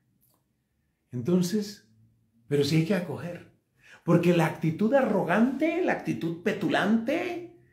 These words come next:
esa actitud de que, de que yo sí soy el bueno, yo sí soy el que tiene la recta doctrina, yo soy el que sabe cómo son las cosas, eso no ayuda. Eso no ayuda. Hay que saber acoger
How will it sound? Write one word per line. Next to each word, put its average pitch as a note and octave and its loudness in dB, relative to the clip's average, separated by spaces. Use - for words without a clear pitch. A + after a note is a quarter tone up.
esa D#3+ 4
actitud F#3 -4
de F#3 0
que, A2+ -6
de D#3 2
que C#3+ 0
yo F#3 4
sí C#4+ 2
soy G#3+ 2
el G3 2
bueno, A#3 0
yo G3+ 2
sí G#3+ 0
soy G3+ 0
el G3+ 0
que F3+ -2
tiene D#3 -2
la C#3+ 0
recta - -6
doctrina, D3 -6
yo D3 -4
soy D#3+ -2
el D#3+ -2
que B2 -8
sabe E3 4
cómo D#3 -4
son E3+ -8
las - -10
cosas, F#3 -8
eso D#3 -10
no G3 -4
ayuda. B2 -4
Eso - -10
no D#3+ -4
ayuda. A#2+ -6
Hay A#2+ -12
que E3+ -2
saber D3 -4
acoger F#2 -14